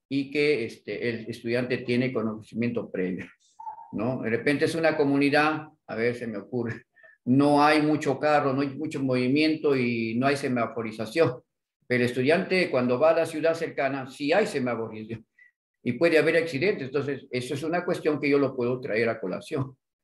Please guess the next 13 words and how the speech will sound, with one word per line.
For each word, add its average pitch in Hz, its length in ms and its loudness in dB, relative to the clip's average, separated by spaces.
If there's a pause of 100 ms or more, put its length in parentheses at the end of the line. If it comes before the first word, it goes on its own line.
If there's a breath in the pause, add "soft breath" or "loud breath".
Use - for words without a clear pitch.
(140)
¿Por 139 160 0
qué 170 120 2
es - 100 -2
una 160 160 0
acción 160 260 0
simulada? 165 520 2
Porque 123 260 -2
no 120 100 2
hay 139 160 2
en 160 100 -2
mi 160 140 -6
comunidad 160 400 2
pequeñita, 165 760 0